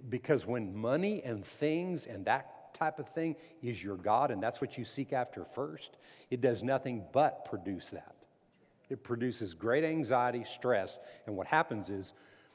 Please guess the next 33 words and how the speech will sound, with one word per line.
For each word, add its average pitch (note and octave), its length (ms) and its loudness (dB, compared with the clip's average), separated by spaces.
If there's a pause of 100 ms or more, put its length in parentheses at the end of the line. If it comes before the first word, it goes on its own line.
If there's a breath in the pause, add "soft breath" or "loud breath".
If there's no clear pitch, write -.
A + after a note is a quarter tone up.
(400 loud breath)
people, A2+ 600 0
the E3 140 2
greatest C#3 480 4
killer B2+ 440 4 (160)
on A#2 180 -2
the G2 80 -2
planet B2+ 520 0 (420 loud breath)
is G2 140 -4
a G#2 40 -2
failure G2+ 500 2 (320)
of G2 140 -8
heart. - 220 0 (1300 soft breath)
Heart A#2 140 2
attacks, - 580 -6 (140)
people G#2+ 240 -6
dying G#2 420 2
of F2 80 -8
that G2 220 0
more G#2 160 -2
than F2 140 -8
cancer A#2+ 480 -6
or G2+ 60 -4
anything G#2 360 -6
else. A#2+ 300 -6
Why? A2+ 280 0 (460 loud breath)
Because G#2+ 360 -4
of F#2 100 -4
the F2+ 140 -6
anxiety F#2 540 -4
and E2 120 -8
the D#2+ 60 -14
stress. - 560 -16 (1200)
Why? G#2+ 220 4